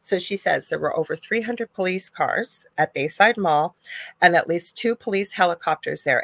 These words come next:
And you are right about that. The helicopters, definitely, because there was footage from the helicopters.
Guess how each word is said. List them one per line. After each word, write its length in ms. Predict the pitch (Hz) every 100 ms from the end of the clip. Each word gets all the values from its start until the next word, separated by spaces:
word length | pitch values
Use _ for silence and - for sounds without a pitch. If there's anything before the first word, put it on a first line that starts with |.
| -
And 340 | 156 160 147
you 220 | 185 214 -
are 160 | 180 180
right 260 | 180 185
about 280 | 160 143 - -
that. 240 | 127 - -
The 100 | 151
helicopters, 800 | 160 156 - 151 - 143 - 147 -
definitely, 720 | 175 160 165 139 - 127 98
because 300 | 143 - 143
there 80 | 139
was 220 | 139 -
footage 520 | - 233 185 143 - -
from 100 | 165
the 80 | 151
helicopters. 800 | 151 135 - 135 - 131 127